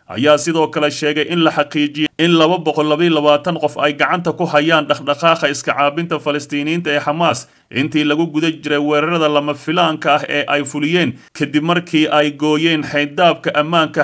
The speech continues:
xadka Yahuudda. Afhayeenku waxa uu intaa ku daray in mid ka mid ahi hadafyada dagaalka ay ku qaadeen Gaza uu yahay sidii ay dib ugu soo celin lahaayeen maxaabiista ay Xamaas gacanta ku hayaan,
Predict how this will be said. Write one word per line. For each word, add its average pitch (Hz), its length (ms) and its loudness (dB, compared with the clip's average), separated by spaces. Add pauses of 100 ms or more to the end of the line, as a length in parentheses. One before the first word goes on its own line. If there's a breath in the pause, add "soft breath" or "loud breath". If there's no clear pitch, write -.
xadka 185 400 -2
Yahuudda. 131 480 0 (380 soft breath)
Afhayeenku 156 600 0
waxa 190 240 4
uu 185 100 2
intaa 180 300 2
ku 175 160 -6
daray 175 320 0
in 180 80 -4
mid 175 240 -2
ka 170 140 0
mid 175 220 -2
ahi 156 280 2
hadafyada 156 640 0
dagaalka 160 680 0
ay 147 220 2
ku 175 160 -4
qaadeen 151 480 0
Gaza 175 380 -2 (260 loud breath)
uu 135 120 2
yahay 147 260 2
sidii 165 340 -2
ay 151 140 2
dib 175 240 -8
ugu 165 160 -2
soo 160 260 -2
celin 160 240 0
lahaayeen 147 480 2
maxaabiista 147 800 0
ay 147 80 0
Xamaas 156 480 -2
gacanta 165 320 -2
ku 185 100 -4
hayaan, 160 380 2